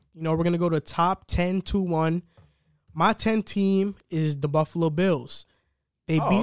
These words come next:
Speaker 2: okay.
Speaker 1: they beat the Patriots.
Speaker 2: So wait, I can, I, I can skip that 'cause I, we have the same ten.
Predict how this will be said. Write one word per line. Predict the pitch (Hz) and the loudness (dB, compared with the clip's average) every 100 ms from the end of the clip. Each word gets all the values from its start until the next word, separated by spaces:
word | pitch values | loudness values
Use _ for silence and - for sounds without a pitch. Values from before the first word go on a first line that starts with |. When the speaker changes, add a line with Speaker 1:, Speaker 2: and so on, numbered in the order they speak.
| - | -2
Speaker 2:
okay. | 120 175 | -12 -6
Speaker 1:
they | 160 | -4
beat | 143 196 202 | 0 0 0
the | - | 2
Patriots. | 180 180 - 180 185 147 | 4 2 2 2 2 2
Speaker 2:
So | |
wait, | 151 | 0
I | 131 | -2
can, | 143 120 | -6 -10
I, | 107 - | -12 -8
I | 139 | -2
can | 139 120 | 0 0
skip | - 151 127 | 2 0 0
that | 104 95 | -2 -2
'cause | 110 | -4
I, | 113 | -2
we | 127 | 0
have | 139 | -2
the | 117 | -2
same | 131 120 | -4 -4
ten. | 120 90 | -2 -6